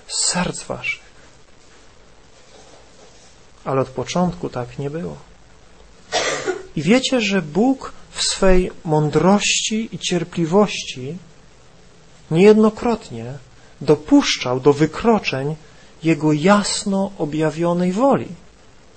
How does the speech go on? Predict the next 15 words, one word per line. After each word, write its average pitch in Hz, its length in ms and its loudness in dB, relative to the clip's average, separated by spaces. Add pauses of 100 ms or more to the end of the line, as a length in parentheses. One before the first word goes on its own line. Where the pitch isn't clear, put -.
(1400)
Widzieliśmy 147 600 2
to 127 200 -6
niedawno 127 600 -6 (340)
na 156 100 2
przykładzie 196 580 2
wyboru 180 400 4
pierwszego 196 540 2
króla 262 400 2
Izraela, 131 640 -4 (1160)
Saula. 202 500 -2 (1800)
Czy - 160 -8
była 135 220 4
to 131 140 -4
wola 135 300 -2
Boża? 175 360 -6